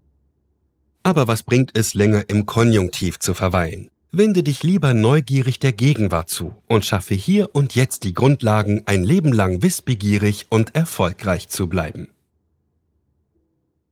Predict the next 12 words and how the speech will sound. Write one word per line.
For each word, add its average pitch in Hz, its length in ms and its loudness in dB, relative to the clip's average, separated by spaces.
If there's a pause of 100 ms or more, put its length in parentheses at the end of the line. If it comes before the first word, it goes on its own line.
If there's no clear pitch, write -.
(340)
Danke, 135 360 0
dass 95 200 -4
du 104 120 -4
dir 95 160 -2
die 95 120 -4
Blinks 104 320 -2
zum 104 220 -2
Buch 92 400 -4
Neugier 123 640 0
von 87 300 -4
Carl 98 320 0
Norton 101 520 0